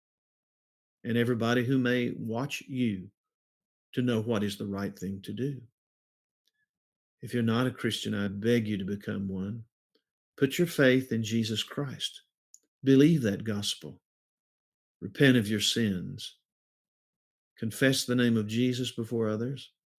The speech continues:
and be baptized, and let God transform your life.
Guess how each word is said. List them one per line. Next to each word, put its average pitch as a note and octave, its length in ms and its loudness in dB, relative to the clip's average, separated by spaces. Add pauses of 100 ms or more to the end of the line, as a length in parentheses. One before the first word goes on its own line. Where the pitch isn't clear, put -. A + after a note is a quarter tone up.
(600)
and G2+ 180 -4
be B2+ 140 4
baptized, A#2+ 840 0
and G#2+ 120 0
let G#2+ 340 -2
God C3+ 540 0 (420)
transform C3 960 2
your A2+ 280 0
life. G2+ 580 -4